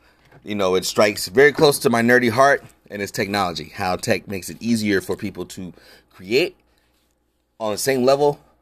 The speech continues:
on the same level as professionals, but it makes it harder for them to get noticed. And before we get started, just wanna give a shout out to Kira. She is a really, really close friend of mine,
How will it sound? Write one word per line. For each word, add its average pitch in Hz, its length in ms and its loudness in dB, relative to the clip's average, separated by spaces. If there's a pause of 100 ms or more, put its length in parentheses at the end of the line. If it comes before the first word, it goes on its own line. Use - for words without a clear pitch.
(120)
on 110 100 -12
the 110 60 -10
same 127 180 0
level 123 200 4
as 110 60 0
professionals, 220 600 -4
but 131 280 2 (380)
it 92 60 -18
makes 104 160 -10
it - 60 -12
harder 135 460 4
for - 60 -20
them 98 180 -4
to 92 60 -12
get 98 140 -2
noticed. - 420 2 (680)
And 107 120 -10
before 170 160 6
we 170 60 0
get 160 100 0
started, 165 460 4
just - 160 -20
wanna 123 160 0
give 120 100 2
a 117 40 0
shout 127 200 4
out 117 160 0
to 113 300 0 (100)
Kira. 165 480 4 (640)
She 127 500 0
is 110 140 4
a 98 100 2
really, 156 320 6
really 143 400 2 (140)
close 143 240 0
friend 202 220 2
of 185 40 4
mine, 165 540 4